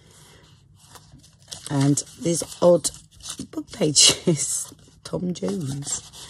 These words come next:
I think that's a bit raunchy, so I've got to cover that up. <laughs> Yeah, so that's all I got.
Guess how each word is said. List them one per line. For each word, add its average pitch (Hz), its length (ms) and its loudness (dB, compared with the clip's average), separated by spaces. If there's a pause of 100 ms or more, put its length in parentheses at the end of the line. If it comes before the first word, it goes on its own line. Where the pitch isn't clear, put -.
(480)
I - 60 -16
think 156 220 -4
that's 160 100 -2
a 160 40 0
bit - 180 0
raunchy, 135 600 4
so 135 200 -4
I've 131 320 -4
got - 80 0
to 147 60 -2
cover 160 260 2
that 156 180 0
up. - 840 0 (1080)
<laughs> - 760 -8
Yeah, 135 140 4
so 170 220 2
that's 277 220 6
all 220 120 12
I 190 80 10
got. 277 360 6